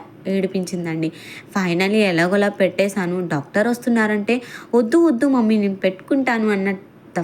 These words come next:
ఫీలింగ్ అయితే ఇచ్చిందండి. Finally పాపనైతే ఇలా రెడీ చేశానండి. రెడీ చేసిన తర్వాత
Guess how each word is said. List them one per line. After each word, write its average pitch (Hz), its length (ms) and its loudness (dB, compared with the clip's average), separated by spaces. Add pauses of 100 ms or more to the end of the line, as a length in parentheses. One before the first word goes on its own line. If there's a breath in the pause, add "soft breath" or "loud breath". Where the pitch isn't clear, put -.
ఫీలింగ్ 254 380 2
అయితే 277 280 2
ఇచ్చిందండి. 202 640 -2 (460 loud breath)
Finally 233 680 2 (460 loud breath)
పాపనైతే 220 680 0
ఇలా 269 160 4 (120)
రెడీ 175 320 2
చేశానండి. 208 680 2 (360 loud breath)
రెడీ 175 280 2
చేసిన 311 340 4
తర్వాత 233 420 0